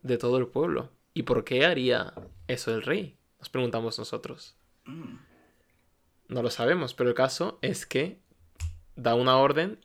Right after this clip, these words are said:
Speaker 1: y un guardia real dispara a Kousa, pues, eh, básicamente justificando esta, esta revolución siendo un rey déspota.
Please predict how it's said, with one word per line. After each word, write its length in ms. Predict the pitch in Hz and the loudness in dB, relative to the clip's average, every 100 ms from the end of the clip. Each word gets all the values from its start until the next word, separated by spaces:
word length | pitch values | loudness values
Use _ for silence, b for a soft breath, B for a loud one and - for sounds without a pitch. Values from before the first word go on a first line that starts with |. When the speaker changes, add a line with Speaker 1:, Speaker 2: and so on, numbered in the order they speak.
| - | -8
Speaker 1:
y 160 | 123 | -4
un 440 | 120 123 123 123 117 | -2 -2 -4 -6 -2
guardia 300 | 127 131 127 | 0 2 2
real 420 | 127 131 170 - | 2 0 -2 -8
dispara 680 | 131 120 - - 120 127 - | -4 -4 -4 -4 -2 -2 -4
a 120 | 123 | -6
Kousa, 440 | 113 139 160 147 - - _ b b b b b b b _ _ _ _ _ _ _ | 2 4 4 -2 -10 -14 _ b b b b b b b _ _ _ _ _ _ _
pues, 540 | 135 123 143 - - - _ - | 4 6 4 -2 -10 -16 _ -6
eh, 920 | 85 80 76 64 65 - - - - 139 B B B B _ - - - | -4 -2 -2 -4 -6 -10 -12 -12 -12 -14 B B B B _ -14 -14 -12
básicamente 480 | 135 123 120 117 117 | -10 -4 0 0 -2
justificando 720 | - 151 127 117 127 123 127 | -4 -2 -2 -2 -4 -2 -2
esta, 520 | 120 - - 113 113 - | -2 -4 -2 -2 -2 -8
esta 200 | - 117 | -8 -4
revolución 840 | 120 113 113 - 113 - - - | -2 -2 -4 -4 -4 -6 -8 -10
siendo 260 | - 117 123 | -8 -4 -2
un 100 | 127 | 0
rey 200 | 123 160 | 2 2
déspota. 600 | 135 175 - 113 113 - | 2 0 -2 -6 -6 -12